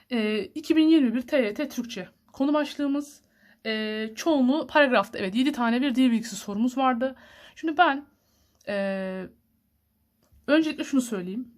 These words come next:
Bir önceki yılla kıyasladığımda, hani sorular zor muydu, kolay mıydı, illaki bir cevap almak istiyoruz ya bununla ilgili.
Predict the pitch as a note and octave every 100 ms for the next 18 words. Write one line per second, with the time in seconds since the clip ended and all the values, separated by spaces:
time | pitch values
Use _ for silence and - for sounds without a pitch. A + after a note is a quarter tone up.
0 | - A#3 D4+ D#4 D4+ D4+ C#4+ C#4 C#4+ B3+
1 | A#3 A#3 G#3+ G#3 G3 F3+ - - A#3 A#3
2 | - A#3+ A#3+ A#3+ A#3 B3 B3 A#3 A#3 -
3 | A#3+ A#3 G#3 - B3 A#3+ A#3+ A3+ G3 A#3
4 | A#3+ A#3+ A#3 A#3 - B3+ B3 G3+ F#3+ F#3
5 | F3 E3